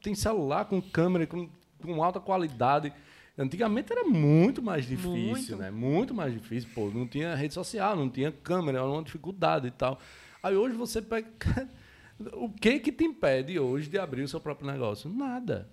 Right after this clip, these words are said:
Speaker 1: Qualquer pessoa, qualquer pessoa que tenha, lógico, uma veia empreendedora e que,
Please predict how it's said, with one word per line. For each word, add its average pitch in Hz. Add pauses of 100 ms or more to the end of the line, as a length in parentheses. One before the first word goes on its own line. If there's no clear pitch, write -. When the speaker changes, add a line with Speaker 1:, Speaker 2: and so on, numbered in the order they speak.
Speaker 1:
Qualquer 196
pessoa, 151
qualquer 156
pessoa 117
que 139
tenha, 123
lógico, 104
uma 98
veia 110
empreendedora 113
e 110
que, 101